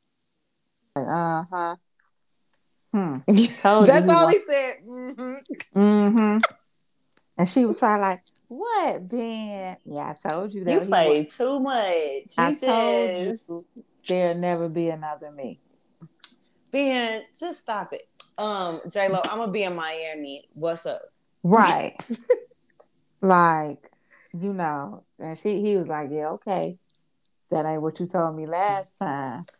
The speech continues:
Speaker 2: Ben, you gotta quit it. Like, <laughs> you
Speaker 1: Oh,
Speaker 2: play
Speaker 1: do I?
Speaker 2: too much.
Speaker 1: Do, do I? Do I, Jay?
Speaker 2: Oh. So
Speaker 1: Do
Speaker 2: how long you
Speaker 1: I?
Speaker 2: gonna be in Miami?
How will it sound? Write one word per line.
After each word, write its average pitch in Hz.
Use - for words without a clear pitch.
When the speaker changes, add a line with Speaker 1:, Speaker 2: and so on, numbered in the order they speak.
Speaker 2:
Ben, 262
you 302
gotta 269
quit 247
it. 233
Like, 226
<laughs> 220
you 254
Speaker 1:
Oh, 180
Speaker 2:
play 190
Speaker 1:
do 226
I? 226
Speaker 2:
too 233
much. 254
Speaker 1:
Do, 185
do 208
I? 175
Do 208
I, 185
Jay? 160
Speaker 2:
Oh. 262
So 294
Speaker 1:
Do 196
Speaker 2:
how 320
long 330
you 302
Speaker 1:
I? -
Speaker 2:
gonna 285
be 277
in 262
Miami? 247